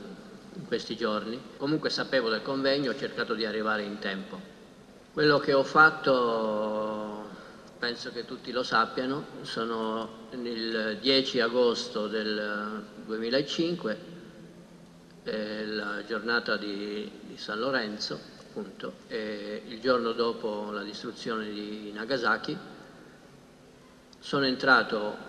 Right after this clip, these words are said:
in una base olandese dove venivano riparati, anzi ammodernati, gli F sedici,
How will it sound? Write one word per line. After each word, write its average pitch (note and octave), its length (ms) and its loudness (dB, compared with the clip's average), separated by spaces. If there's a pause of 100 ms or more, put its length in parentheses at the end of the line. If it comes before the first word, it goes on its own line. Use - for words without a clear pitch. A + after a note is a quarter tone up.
(400)
in A#2+ 180 -4
una A#2 220 2
base A2+ 380 4
olandese A#2+ 880 0 (500)
dove A#2 720 2 (840)
venivano A#2 720 2
riparati, A#2 880 0
anzi G#2+ 800 -8
ammodernati, A2+ 920 -2 (200)
gli A2+ 160 -2
F A2 260 -6
sedici, A#2 680 -2